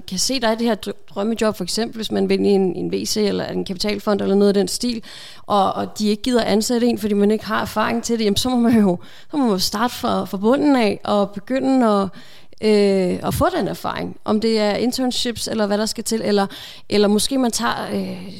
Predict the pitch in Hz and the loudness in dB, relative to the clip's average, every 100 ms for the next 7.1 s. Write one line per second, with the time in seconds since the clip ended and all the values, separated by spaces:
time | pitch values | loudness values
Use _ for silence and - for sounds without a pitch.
0 | - 208 196 196 202 - - 233 220 - | -10 -6 -4 -2 -2 -4 -6 -4 0 2
1 | 233 285 - 220 214 196 208 302 311 - | 2 0 0 -2 0 0 2 0 0 -2
2 | 247 254 - - - - 226 - - 247 | -2 -2 -6 -16 -18 -8 -4 0 2 2
3 | 240 233 214 - 226 - 262 254 233 233 | 4 4 2 2 -2 -2 -4 -2 0 0
4 | 214 208 196 - 196 208 247 220 208 - | 0 -2 -2 -2 0 -2 -2 -2 -2 -2
5 | 247 262 294 208 - 208 214 226 202 202 | -2 0 2 0 0 0 0 -2 0 -2
6 | 98 107 - - - - 214 196 196 - | -2 -4 -4 -4 -4 -6 -6 -4 -4 -4
7 | 202 | -6